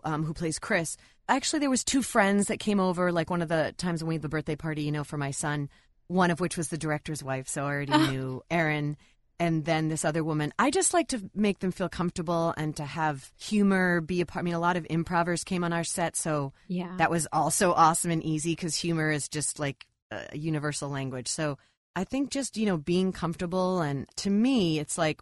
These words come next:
Speaker 1: why would you not wanna make your guest stars and your recurring feel comfortable and honored? Because
Speaker 2: Yeah.
Speaker 1: everyone does a better job, and it makes you look better.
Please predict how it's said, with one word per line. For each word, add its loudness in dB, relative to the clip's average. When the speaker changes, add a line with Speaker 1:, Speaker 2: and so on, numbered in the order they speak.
Speaker 1:
why -2
would 0
you -2
not 0
wanna 0
make -2
your -4
guest -4
stars -4
and 2
your 0
recurring -2
feel -6
comfortable -4
and -2
honored? -2
Because -6
Speaker 2:
Yeah. 4
Speaker 1:
everyone 4
does 0
a -2
better -2
job, 0
and -2
it -2
makes -2
you 0
look -2
better. 0